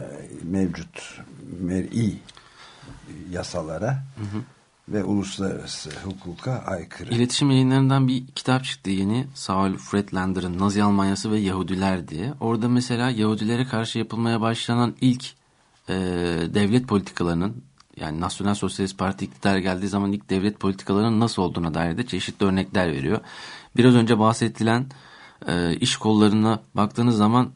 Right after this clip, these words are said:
Speaker 2: örtüştüğünü görebiliyorsunuz. Mesela Yahudi avukatlar, e, saldırıya uğruyorlar. Girmeleri yasaklanmıyor.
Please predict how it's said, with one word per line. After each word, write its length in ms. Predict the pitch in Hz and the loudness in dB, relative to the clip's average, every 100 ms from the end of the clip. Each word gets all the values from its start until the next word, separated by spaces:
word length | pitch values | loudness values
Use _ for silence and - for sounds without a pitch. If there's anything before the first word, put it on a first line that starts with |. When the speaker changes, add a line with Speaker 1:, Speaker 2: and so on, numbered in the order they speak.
| - | 0
Speaker 2:
örtüştüğünü 500 | 107 98 - - 117 | 0 0 -4 -2 2
görebiliyorsunuz. 840 | 107 101 98 98 98 95 82 78 | 4 6 4 4 0 0 -6 -6
Mesela 480 | 92 92 95 95 95 - - _ | -4 -2 0 0 -2 -6 -20 _
Yahudi 300 | 104 107 107 | 2 4 6
avukatlar, 640 | 120 110 110 101 120 127 - - _ _ _ | 4 4 0 0 0 0 -2 -14 _ _ _
e, 100 | 92 | -6
saldırıya 520 | 95 - 104 104 113 110 | -2 2 2 4 4 6
uğruyorlar. 440 | 98 87 71 69 | 4 4 -2 -4
Girmeleri 420 | 101 113 113 113 | 0 2 4 4
yasaklanmıyor. 800 | 110 107 120 - 123 131 90 95 | 2 2 0 2 4 4 2 0